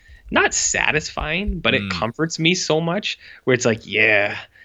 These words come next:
Speaker 1: it's like, that is spooky. It would be on every station. And then you, you just get the backdrop with the black and white. I actually wrote down "black and white, baby." Because, uh, this movie looks great,
Speaker 2: Mm-hmm.
Speaker 1: especially when it's, uh,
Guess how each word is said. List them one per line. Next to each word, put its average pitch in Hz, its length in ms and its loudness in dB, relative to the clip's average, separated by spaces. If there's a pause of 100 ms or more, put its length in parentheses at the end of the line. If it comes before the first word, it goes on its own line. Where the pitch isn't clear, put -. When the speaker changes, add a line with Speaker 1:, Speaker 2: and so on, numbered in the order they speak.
(160)
Speaker 1:
it's 113 120 -2
like, 107 160 0
that 117 220 4
is 123 180 4
spooky. 110 640 -4 (320)
It 135 120 6
would 139 320 6
be 123 120 4
on 113 200 4
every 113 220 2
station. 113 640 0 (460)
And 127 160 4
then 131 160 4
you, 143 100 4
you 139 260 -2
just 127 220 -2
get 135 140 0
the 120 60 -2
backdrop 120 640 2
with 113 120 -8
the - 60 -20
black 107 360 -2
and 107 120 -10
white. 131 300 -2 (160)
I 127 140 2
actually 151 320 2
wrote 127 240 2
down 120 320 2
"black 123 320 0
and 117 140 -4
white, 120 300 -2
baby." 185 920 -4 (440)
Because, 123 400 4
uh, 120 220 6
this 120 200 -4
movie 123 220 0
looks 123 260 -2
great, 143 320 -2
Speaker 2:
Mm-hmm. - 340 -12
Speaker 1:
especially 113 320 2
when 120 200 -6
it's, 117 220 -2
uh, 110 220 0